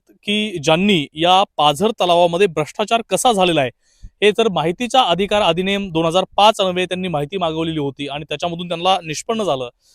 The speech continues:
की या तलावाची लांबी किती होती, रुंदी किती होती, त्याच्यावरती भरावा किती पडलेला होता, ॲक्वार क्षेत्र किती होतं, अधिकाऱ्यांनी त्यांना माहिती दिली का नाही,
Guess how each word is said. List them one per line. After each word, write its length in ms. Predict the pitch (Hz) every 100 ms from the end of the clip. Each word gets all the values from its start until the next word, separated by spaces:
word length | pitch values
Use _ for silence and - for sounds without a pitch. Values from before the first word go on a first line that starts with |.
| _ -
की 80 | 170
या 60 |
तलावाची 500 | 180 156 165 180 208
लांबी 260 | 170 170 220 214
किती 180 | 202
होती, 380 | 180 156 165 165
रुंदी 260 | 151 175 220
किती 240 | 208 180
होती, 220 | 160 156
त्याच्यावरती 360 | 156 165 175 202
भरावा 340 | 147 160 220 220
किती 200 | - 202
पडलेला 360 | 165 165 160 151
होता, 300 | 147 139 135 _ _ -
ॲक्वार 340 | 156 185 214
क्षेत्र 320 | 208 226 247
किती 200 | 226 214
होतं, 260 | 196 156 151
अधिकाऱ्यांनी 440 | 156 185 208 202
त्यांना 180 | 196 202
माहिती 300 | 196 160 196
दिली 180 | 180 208
का 120 | 240
नाही, 240 | 208 147